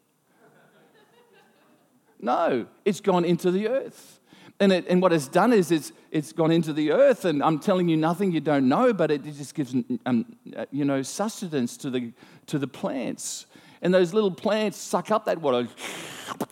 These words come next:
and they start to bud, and they start to produce fruit. And, and the reality is no water, no budding, no fruitfulness. Is that true? But, you know, it pools for a season. And, uh, you know, and you think about the reality of that. Water disappears into the soil, and then it produces life.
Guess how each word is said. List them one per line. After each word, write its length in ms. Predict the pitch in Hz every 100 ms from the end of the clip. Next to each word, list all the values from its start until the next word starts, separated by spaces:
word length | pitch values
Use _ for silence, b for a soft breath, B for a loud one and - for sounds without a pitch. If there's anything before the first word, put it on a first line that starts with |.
| _ _ _ -
and 100 | 208
they 80 | 202
start 320 | - 190 180
to 80 | 139
bud, 420 | 123 214 254 180
and 140 | 139
they 100 | 135 -
start 240 | - 156
to 60 | 127
produce 400 | - 123 131 127
fruit. 460 | - 233 311 196 160
And, 120 | 143 220 208 -
and 100 | 190
the 180 | 139
reality 600 | 170 180 180 202 175 151
is 180 | 165 165
no 200 | 190 190
water, 360 | 165 180 214 233
no 240 | 190 180
budding, 460 | 160 196 254 208 156
no 160 | 165
fruitfulness. 1040 | 160 - 247 254 _ _ 156 127 110 98 -
Is 80 | 175
that 180 | 226
true? 380 | - 254 262 117 - 220 208 -
But, 160 | 220
you 80 | 220
know, 120 | 214
it 240 | 202 214 -
pools 680 | 240 294 233 127 127 -
for 140 | - 151
a 40 |
season. 560 | - 143 127 139 208 262 B B B B B -
And, 280 | 190 202
uh, 140 | 214 220 -
you 200 | 180 214
know, 160 | 196
and 160 | 190 214
you 80 | 247
think 400 | - - 254 254
about 260 | 202 185
the 80 | 175
reality 560 | 160 170 165 202 196 165
of 80 | 131
that. 240 | 151 160
Water 340 | 160 190 226
disappears 640 | 214 180 - 156 165 147 135
into 280 | 143 135 135
the 120 | 127
soil, 440 | - 127 185 208
and 180 | 170 175
then 100 | 180
it 120 | 175
produces 560 | 180 151 170 - 165 185
life. 420 | 190 180 120 -